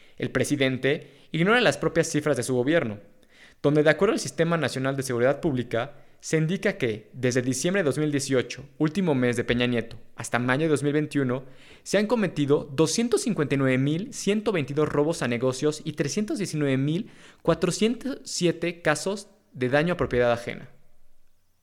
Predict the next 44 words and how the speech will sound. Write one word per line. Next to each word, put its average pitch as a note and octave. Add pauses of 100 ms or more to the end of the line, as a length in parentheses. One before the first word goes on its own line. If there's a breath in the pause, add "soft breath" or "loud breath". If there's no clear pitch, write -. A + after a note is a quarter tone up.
(1040 soft breath)
Otra A3
de F#3+
las C3
grandes D3
mentiras B2+
del C3
informe C3+ (220 loud breath)
fue F#3
cuando G#3+
se D3+
aseguró C3+
que C3+
la C3+
incidencia E3+
delictiva D3+
ha C#3+
ido D#3
bajando, G#2 (640 soft breath)
cuando C#3+
en C3+
realidad, C#3+ (260 loud breath)
entre C3
noviembre G3
de D#3
dos C3
mil D#3+
dieciocho C3+
y B2
mayo C3
de D#3+
dos D#3
mil D#3+
veintiuno F3 (100)
hay E3
un G3+
aumento D#3
del B2
diez F3
punto F#3+
noventa B2+
y -
ocho -
por A2+
ciento. -